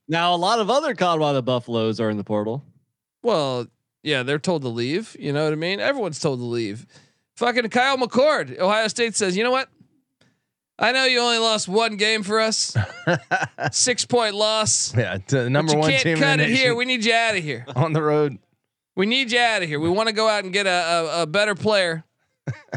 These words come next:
Speaker 1: May-,
Speaker 2: What,
Speaker 1: may-,
Speaker 2: what are
Speaker 1: maybe
Speaker 2: we
Speaker 1: he can
Speaker 2: doing?
Speaker 1: go, maybe he can go, like, you know, quick hour and a half drive to Athens, Ohio, become the new quarterback for Ohio.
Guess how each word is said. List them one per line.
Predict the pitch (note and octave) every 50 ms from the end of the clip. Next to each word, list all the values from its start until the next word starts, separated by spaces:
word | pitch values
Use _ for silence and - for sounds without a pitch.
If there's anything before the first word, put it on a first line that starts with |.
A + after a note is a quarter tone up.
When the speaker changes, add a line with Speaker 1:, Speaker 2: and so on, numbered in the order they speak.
| - _ _ _ - - G#2 - C#3
Speaker 1:
May-, | F3 G#3
Speaker 2:
What, | G#3 D4+ F4
Speaker 1:
may-, | G4 G#3+ A#3
Speaker 2:
what | G4 A4 A4+
are |
Speaker 1:
maybe | G#4+
Speaker 2:
we | G#4 A#3 A#3
Speaker 1:
he |
can | A#3+ D#4 E4
Speaker 2:
doing? | D4 A3
Speaker 1:
go, | A3 A3 G#3 G3 F#3 F#3+ - _ _ _ -
maybe | A#3+ A#3+ C#4
he | C#4+
can | C4+ B3
go, | A#3 A3+ A3 G#3+
like, | G3 F#3 E3 D3+
you | F3+
know, | E3 D3+ D3+
quick | - - G3+ F#3 - - _ -
hour | C3 C3+ D#3 E3+ F3 E3
and | D#3+
a | D3+
half | D#3+ D#3 C#3+ A#2
drive | A#2+ C#3+ C#3 C#3 C#3 C3 A#2+ -
to | C#3 C3+ C3+ - -
Athens, | C3+ C3 C3+ C3 C#3 B2+ A#2 A#2
Ohio, | A#2 G#2 A2+ A2+ A2+ A2+ A2+ A2 G#2+
become | F#2+ A#2 A#2 A#2 C3 B2 A#2 A#2
the | A2 A2
new | A2+ A#2 A#2 A2+
quarterback | - B2+ B2+ A#2+ G#2 B2+ B2+ B2 A2+
for | C#3+ D3
Ohio. | D3+ D3 D#3+ E3+ G#3 A3 F3+ A#2+ F#2 C#2+ B1